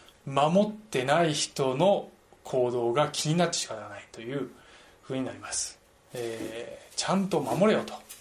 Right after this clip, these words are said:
いうふうになりますね。ルールは、えー、本当に必要なものだけでいいんじゃないでしょうか。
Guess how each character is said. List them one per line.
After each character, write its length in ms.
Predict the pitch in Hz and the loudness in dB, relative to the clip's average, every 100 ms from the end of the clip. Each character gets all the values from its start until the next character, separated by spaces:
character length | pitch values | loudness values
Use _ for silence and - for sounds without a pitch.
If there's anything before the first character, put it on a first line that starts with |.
| - _ 120 | -20 _ -12
い 20 | |
う 40 | |
ふ 20 | |
う 40 | 107 | -12
に 60 | |
な 60 | 107 | -14
り 80 | 110 | -18
ま 100 | - | -16
す 100 | - | -14
ね。 160 | 147 - _ _ _ _ - - - - - - - - _ - - | -16 -18 _ _ _ _ -20 -20 -20 -20 -20 -20 -20 -20 _ -20 -8
ル 340 | 135 196 190 | 0 2 4
ー 40 | 143 | 2
ル 80 | 131 | 2
は、 260 | 160 156 - - _ _ - - _ - | 2 2 -4 -20 _ _ -20 -20 _ -20
え 40 | |
ー、 40 | - - - | -20 -20 -12
本 320 | - 214 226 - | -2 -2 0 0
当 80 | - 214 | 2 4
に 100 | 202 | 2
必 300 | - - 185 | 0 0 2
要 120 | 175 | 4
な 100 | 165 | 4
も 120 | 156 | 0
の 100 | 156 | 0
だ 100 | 147 - | -2 -6
け 100 | 127 | -8
で 200 | 110 - - _ | -8 -14 -20 _
い 60 | 135 | -12
い 40 | |
ん 40 | 117 | -12
じ 60 | |
ゃ 40 | 101 | -12
な 60 | |
い 20 | - | -14
で 40 | |
し 100 | - | -16
ょ 40 | - | -16
う 40 | |
か。 140 | - | -18